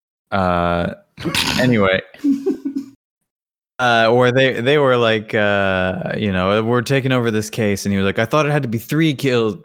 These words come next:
Speaker 1: victims to be federal." And then
Speaker 2: Yeah.
Speaker 1: they were like, "Yeah, is this one, this one, and we've got probable cause on the third one." And when probable cause doesn't mean you know for sure.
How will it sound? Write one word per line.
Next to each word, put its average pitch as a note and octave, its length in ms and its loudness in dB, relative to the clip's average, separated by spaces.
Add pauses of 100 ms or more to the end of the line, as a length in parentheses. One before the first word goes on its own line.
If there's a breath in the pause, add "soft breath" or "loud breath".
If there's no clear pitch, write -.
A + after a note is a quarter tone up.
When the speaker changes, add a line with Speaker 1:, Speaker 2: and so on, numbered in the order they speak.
(120)
Speaker 1:
victims A2 560 -2
to G#2+ 100 -6
be G2+ 420 -2 (120)
federal." G#2 720 2 (340 soft breath)
And A2 100 0
then A2 80 2
Speaker 2:
Yeah. A2 80 2
Speaker 1:
they G#2+ 80 2
were G#2 140 2
like, G2+ 240 0
"Yeah, B2 180 2
is F#2+ 160 -2
this A2+ 240 -2
one, A2+ 180 0
this G#2 240 0
one, G#2 280 0
and G2+ 160 -2
we've G2 100 -2
got G2 160 -2
probable A2 380 -2
cause G#2+ 340 0
on F#2 140 -2
the F2 60 -8
third A2 300 0
one." F#2 300 -2 (100)
And A2+ 140 0
when G#2+ 180 0 (360 loud breath)
probable G3 320 0
cause C#3 360 0
doesn't C3+ 220 0
mean B2+ 160 0
you A2 100 2
know A#2+ 220 0
for G#2+ 160 -6
sure. A#2 640 0